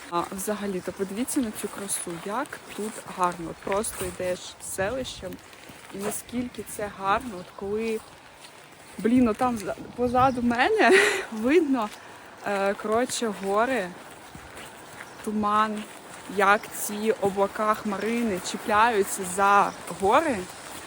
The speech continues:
і вони можуть в такому підвішеному стані бути досить довго. Е, сподіваюсь, це видно. <laughs> Отой маршрут, значить, екопарк. І ще на зворотньому шляху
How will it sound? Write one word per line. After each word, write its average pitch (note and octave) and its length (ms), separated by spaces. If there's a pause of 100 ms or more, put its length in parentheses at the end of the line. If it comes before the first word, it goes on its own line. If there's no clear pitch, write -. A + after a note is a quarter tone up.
(500)
і G#3+ 280
вони A3+ 280
можуть A#3+ 360
в - 220
такому A#3 360
підвішеному G#3+ 600
стані B3+ 440
бути G3+ 320
досить F#3+ 420
довго. G3+ 480 (1300)
Е, G3 300 (360)
сподіваюсь, G#3 540
це - 160
видно. A3 400 (840)
<laughs> - 800
Отой C4 260
маршрут, C4+ 540 (580)
значить, A3 480
екопарк. B3 600 (1400)
І E4+ 240
ще D#4+ 580
на C4 400
зворотньому A#3+ 640
шляху A3+ 680